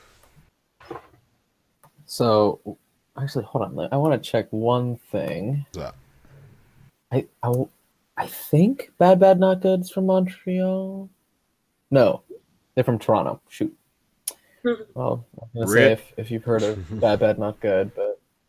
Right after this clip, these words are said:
Speaker 3: Nope.
Speaker 1: never mind.
Speaker 2: Ain't
Speaker 3: <laughs> Never
Speaker 2: shit.
Speaker 3: mind. I, I wouldn't have been surprised because there's, like, three different locals that happen here in Montreal per week, so I don't.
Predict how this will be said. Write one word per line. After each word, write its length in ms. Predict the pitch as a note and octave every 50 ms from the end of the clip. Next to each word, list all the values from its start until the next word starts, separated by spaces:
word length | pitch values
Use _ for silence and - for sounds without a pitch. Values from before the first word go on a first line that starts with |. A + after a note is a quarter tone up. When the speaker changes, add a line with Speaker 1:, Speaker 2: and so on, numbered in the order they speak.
| _ _ _ _ _ _ _ _ _ _ - _ _ _ _ _ -
Speaker 3:
Nope. 220 | G3 G#3+ - - _ -
Speaker 1:
never 220 | B2+ A#2 A#2 A#2+
mind. 380 | A#2 G#2+ G2+ G2 G2+ G#2 A2 - - - - - - - - -
Speaker 2:
Ain't 180 | - - A#3+ -
Speaker 3:
<laughs> 0 |
Never 360 | B3 B3+ A#3 A3 G#3+ A#3+ C4
Speaker 2:
shit. 80 | C4+
Speaker 3:
mind. 500 | C4 C4 B3+ B3+ B3 A#3+ B3 B3 C4+ C4+ - _ - - - - - _ _ _ _ _ _ - -
I, 140 | A#3+ B3+ -
I 120 | - A#3+ B3+
wouldn't 260 | C4 C4+ D4 D4+ E4
have 100 | D#4 -
been 140 | C4 B3+ B3
surprised 380 | - G#3+ F#3 G3 F#3 F3 F3 E3
because 180 | F3 F3+ F3+ E3
there's, 200 | F#3 F#3 F3+ E3+
like, 220 | F#3 F3+ E3 - _
three 400 | - F#3 F3+ F3+ F#3+ G3+ G#3 G3
different 440 | E3+ D3+ F#3 F3+ F3 - F3+ E3 D#3+ D#3
locals 420 | D3+ D#3 D#3+ - F#3 F#3 F#3+ F3
that 120 | E3 D#3 D3
happen 260 | D3 D3 D3 - D#3+
here 120 | D#3 D#3 D3+
in 80 | D3
Montreal 580 | D3+ D3+ C#3 - - D#3 D3+ D3+ E3 G3+ G#3+ _ _ _ _ _ _ _ _ _ -
per 100 | F3 E3+ D#3
week, 300 | D#3 D#3+ F3+ F#3 - _ _
so 140 | - F#3 F3+
I 120 | E3+ E3+
don't. 260 | E3 E3+ E3+ E3 -